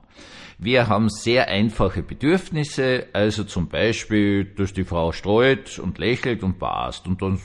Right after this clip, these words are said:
dann loch-, lächeln wir auch und, also wir sind wirklich so einfach zu handhaben, ja. Wollte ich jetzt einmal ganz kurz an dieser Stelle auch noch erwähnen, alle sind glücklich, alles passt. Gut.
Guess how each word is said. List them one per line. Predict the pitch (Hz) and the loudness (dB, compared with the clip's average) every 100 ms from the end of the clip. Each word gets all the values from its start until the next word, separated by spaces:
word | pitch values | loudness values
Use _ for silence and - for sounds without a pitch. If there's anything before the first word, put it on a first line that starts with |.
| - | -6
dann | 87 71 - | -6 -6 -4
loch-, | 92 90 - | -4 -4 -10
lächeln | 85 90 - 85 | -6 -6 -4 -4
wir | 71 | -2
auch | 50 110 117 - | 4 4 4 0
und, | 90 90 - | -4 -4 -12
also | - 98 | -6 -2
wir | 101 104 | 0 2
sind | 110 104 | 2 2
wirklich | 104 110 104 | 0 -2 0
so | 127 123 - | 2 4 4
einfach | 82 82 - 90 | 2 0 0 -4
zu | - 87 | -2 -4
handhaben, | 73 64 - 62 107 | -4 -8 -8 -10 -8
ja. | - 117 135 - - - - | 0 0 0 -8 -20 -18 0
Wollte | 104 123 131 | 2 4 2
ich | |
jetzt | 107 | 2
einmal | - 92 87 | 2 2 2
ganz | 85 95 104 - | 2 2 2 0
kurz | 98 90 | -2 0
an | 73 82 | -2 -2
dieser | 87 87 92 | -2 0 -2
Stelle | - - 78 82 - | -2 -4 -4 -2 0
auch | 127 139 | 2 2
noch | 131 101 | 0 0
erwähnen, | 104 90 90 90 82 | -2 -2 0 0 -2
alle | - 92 92 | -2 -2 -2
sind | - 87 85 | -4 -4 -2
glücklich, | 127 139 117 101 - | -2 -2 -2 -2 -2
alles | 76 92 - | -4 -4 -4
passt. | - - - - - | -10 -12 -18 -20 -6
Gut. | 110 95 | -2 -2